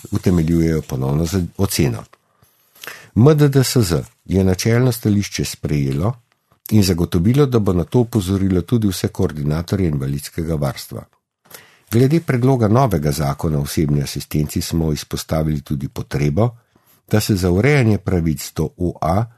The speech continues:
vključuje v sistemsko ureditev različnih oblik skrbi, pomoči ali nege za vse osebe, ki nujno potrebujejo pomoč druge osebe. Teh v trenutni viziji socialne države žal ne vidimo.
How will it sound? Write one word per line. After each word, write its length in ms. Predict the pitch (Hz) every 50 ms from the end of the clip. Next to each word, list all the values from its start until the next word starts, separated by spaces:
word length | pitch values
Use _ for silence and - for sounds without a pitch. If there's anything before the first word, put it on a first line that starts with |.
| _ _ _ _ _ _
vključuje 540 | - - - - 104 - - - 113 104 92
v 80 | 82 73
sistemsko 600 | - - 78 - - 117 117 131 - - - 131
ureditev 460 | 120 110 107 98 101 95 - 101 92
različnih 640 | 87 85 85 73 82 90 92 87 - - - 87 -
oblik 280 | - 78 76 73 69 -
skrbi, 480 | - _ - 69 62 62 - 101 127 135 - _ _ _ _ _
pomoči 540 | - 139 131 135 127 117 - - 107 95 90 _
ali 240 | - 90 87 85 80
nege 280 | 80 85 82 76 80 73
za 120 | 69 69
vse 220 | 67 - - 101
osebe, 480 | 107 117 117 - - 131 123 123 135 135 - _
ki 180 | _ - - 73
nujno 280 | 73 85 101 110 113 113
potrebujejo 600 | 117 117 - - 90 82 73 80 90 90 78 71
pomoč 460 | _ - 69 76 90 95 95 - - -
druge 240 | 71 73 71 -
osebe. 420 | 90 87 - - 90 76 64 62 - _ _ _ _ _ _ _ _ _ _ - - - _ _ _ _ _ _ _ _
Teh 240 | - 170 147 104 - - - _
v 180 | _ 78 80 90
trenutni 580 | 90 _ - 90 87 98 110 110 117 - 98 87
viziji 360 | 78 90 90 - 156 147 113
socialne 540 | - - 87 - - 87 80 78 80 80 73
države 640 | 73 73 - 69 - - 82 87 95 110 123 127 - _ _ _ -
žal 260 | - - 78 80 85
ne 140 | 92 92 90
vidimo. 400 | 80 85 76 69 67 58 57